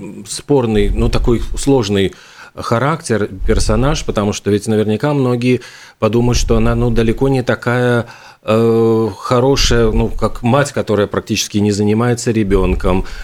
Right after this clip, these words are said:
человек очень резкий, э, в каких-то высказываниях, человек, который, м, ну, знаете, вот щас мы к этому подойдем,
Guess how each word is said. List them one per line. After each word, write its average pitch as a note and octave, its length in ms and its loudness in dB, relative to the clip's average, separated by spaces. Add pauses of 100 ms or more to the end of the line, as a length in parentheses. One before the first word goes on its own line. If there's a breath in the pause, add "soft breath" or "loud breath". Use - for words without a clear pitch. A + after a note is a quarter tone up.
человек A2 440 2
очень A2+ 280 0
резкий, G#2+ 800 0
э, - 20 -4 (180)
в - 200 -14
каких-то A2 440 -2
высказываниях, G#2 1000 0 (200)
человек, A2+ 260 0
который, A2+ 460 0 (520 loud breath)
м, A2+ 380 -4
ну, B2 200 0
знаете, C#3 420 -2
вот A2 200 -2 (440)
щас - 200 0
мы A2+ 120 0
к A#2 120 -10
этому A2 260 0
подойдем, A#2+ 600 0